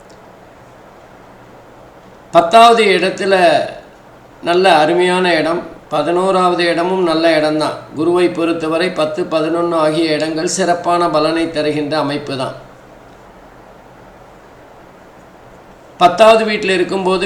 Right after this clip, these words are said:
வேலையில சில அழுத்தங்கள், அதாவது அதிகப்படியான வேலை, வியாபாரமா இருந்தா அதிகப்படியான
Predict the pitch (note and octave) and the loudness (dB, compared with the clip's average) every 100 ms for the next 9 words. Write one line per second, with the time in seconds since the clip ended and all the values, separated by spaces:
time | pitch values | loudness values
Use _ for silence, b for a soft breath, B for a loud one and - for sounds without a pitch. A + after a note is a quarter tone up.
0 | F3 F3+ G#3 G#3+ G#3 F#3 F#3 E3 E3 F#3+ | 0 0 0 -2 -2 -2 0 2 2 0
1 | F#3+ G3 F3 F3 - - - - - - | -2 -2 0 -2 -4 -10 -20 -20 -20 -20
2 | - - - - - - - - - - | -20 -20 -20 -20 -20 -20 -20 -20 -20 -20
3 | - - - - - - - - D#3+ F3+ | -20 -20 -20 -20 -20 -20 -20 -6 -2 2
4 | F3+ F#3 G3 E3+ D3+ B2+ - - - - | 2 2 0 0 -2 -8 -14 -20 -12 -2
5 | F3 A3+ - - F#3 F#3 F3+ F#3 D#3+ D#3+ | 0 2 0 0 2 2 2 0 0 0
6 | E3 E3 B2 - - - D3+ E3+ E3+ F#3 | 0 -2 -4 -10 -20 -6 2 4 4 2
7 | F#3 F3 E3 D#3+ F3 E3+ D3+ F3 G3 D#3 | 2 2 2 2 4 4 2 0 -2 -4
8 | D#3+ D#3+ D#3+ | -2 -2 -2